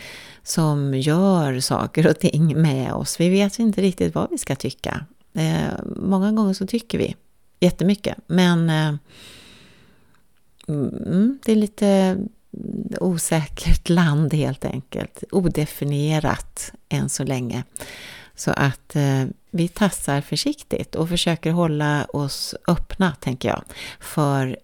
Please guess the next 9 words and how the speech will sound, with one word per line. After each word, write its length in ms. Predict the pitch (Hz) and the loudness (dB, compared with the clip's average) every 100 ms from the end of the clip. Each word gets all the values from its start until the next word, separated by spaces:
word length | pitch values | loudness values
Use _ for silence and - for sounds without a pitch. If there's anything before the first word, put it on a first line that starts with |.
| _ _ | _ _
vad 380 | 156 156 131 127 | 2 4 4 2
samtalet, 1080 | - 147 135 - 131 113 98 - - - 123 | 0 0 -2 -4 -2 0 -2 -4 -10 -10 -6
eh, 460 | 117 - - - - | -4 -4 -6 -8 -8
tar 360 | - 220 254 - | -2 0 0 -2
oss. 380 | - - - - _ _ _ _ _ _ _ _ - | -4 -6 -8 -12 _ _ _ _ _ _ _ _ 4
En 140 | 196 | 6
fråga 540 | 233 208 190 185 180 - - _ _ _ _ 165 | 8 6 8 6 6 2 -8 _ _ _ _ 6
är 280 | 156 147 | 6 4
också, 720 | 147 135 - - 156 147 139 | 2 -2 -4 0 2 4 4